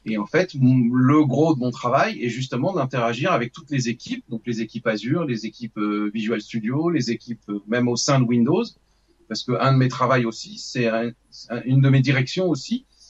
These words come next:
c'est de détecter qu'est-ce qu'il est raisonnable et nécessaire d'ajouter comme fonctionnalité, comme A P I, comme, euh, feature de Windows ou de la plateforme qui va être démontrée via un scénario qui est dans App Studio.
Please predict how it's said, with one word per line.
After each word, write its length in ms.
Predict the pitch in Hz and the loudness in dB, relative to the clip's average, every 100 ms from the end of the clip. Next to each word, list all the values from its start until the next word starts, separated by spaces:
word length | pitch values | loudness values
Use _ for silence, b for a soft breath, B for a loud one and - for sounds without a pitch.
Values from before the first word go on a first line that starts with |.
| b | b
c'est 160 | - 131 | -4 0
de 120 | 131 | 0
détecter 680 | 127 139 151 135 - 220 - | 2 0 0 -4 -2 -2 -2
qu'est-ce 320 | - 165 - _ _ _ | -2 0 -2 _ _ _
qu'il 260 | - 143 | -4 2
est 260 | 151 143 131 _ _ _ - | 2 2 -2 _ _ _ -10
raisonnable 800 | - 170 165 170 160 151 127 123 - | -2 2 4 2 4 4 2 -2 -2
et 80 | |
nécessaire 720 | 127 131 - 139 - 208 226 156 - - | -2 -2 -6 -8 -4 -2 -2 -6 -18 -2
d'ajouter 500 | 147 143 160 139 165 | 0 2 -2 -2 -2
comme 320 | 139 120 113 _ _ | 0 -2 -4 _ _
fonctionnalité, 760 | 127 123 131 127 135 139 208 - | -6 -4 -2 0 -2 -2 -6 -4
comme 260 | 131 117 | -2 0
A 140 | 113 - | 0 0
P 160 | 143 | 0
I, 360 | 143 190 226 226 | 0 2 -2 -2
comme, 320 | - 123 113 | -2 -2 0
euh, 240 | 117 113 113 _ _ _ _ _ - _ _ | 0 0 -4 _ _ _ _ _ -20 _ _
feature 560 | - 170 - - 170 - _ - | -2 -2 0 2 2 0 _ 2
de 100 | 160 | 4
Windows 560 | 151 151 156 160 202 | 6 4 4 2 0
ou 140 | 233 131 | -2 -8
de 140 | 120 | -2
la 120 | 131 | 0
plateforme 560 | 139 151 151 202 220 220 _ | 0 -2 -2 -4 -2 -6 _
qui 160 | - | -12
va 160 | 131 156 | -4 -2
être 160 | 135 117 | -2 0
démontrée 600 | 147 147 151 - 185 185 | 2 2 0 -2 -6 -6
via 500 | 120 117 175 180 151 | -8 -2 0 2 0
un 40 | |
scénario 540 | 135 147 139 139 165 | -2 -2 2 2 0
qui 240 | - - 151 | -4 -4 -2
est 100 | 160 | 0
dans 140 | 143 | 0
App 160 | 135 127 | -2 -2
Studio. 380 | - 120 104 | -10 -12 -12